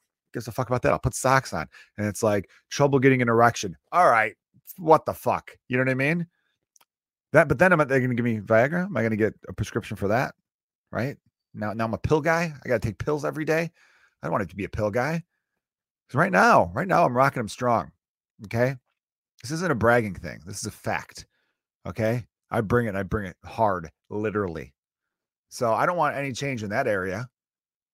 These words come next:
So I'm gonna tell the doctor, I'm like, "Look, I will go on these pills that you want me to go on, but can we get the ones that don't affect the dong?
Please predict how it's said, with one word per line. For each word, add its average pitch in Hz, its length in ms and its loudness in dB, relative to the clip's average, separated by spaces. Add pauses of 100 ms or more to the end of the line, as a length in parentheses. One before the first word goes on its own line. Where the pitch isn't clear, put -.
(280)
So 127 120 -8
I'm 139 60 -4
gonna 147 100 -8
tell 165 140 0
the 160 60 -4
doctor, 165 260 0
I'm 110 60 -6
like, 110 120 -6
"Look, 139 160 0
I 123 80 0
will 151 120 -2
go 139 160 2
on 147 120 2
these 127 160 -4
pills 131 240 -2
that 117 80 -4
you 104 80 -2
want 107 100 -4
me 104 80 -4
to 95 60 -6
go 110 200 0
on, 80 220 -4
but 80 120 -14
can - 140 -8
we 117 60 -2
get 143 260 -2
the 175 80 0
ones 131 500 0 (380)
that 95 80 -12
don't 131 300 0
affect 113 360 -6
the 107 60 -8
dong? 87 400 -2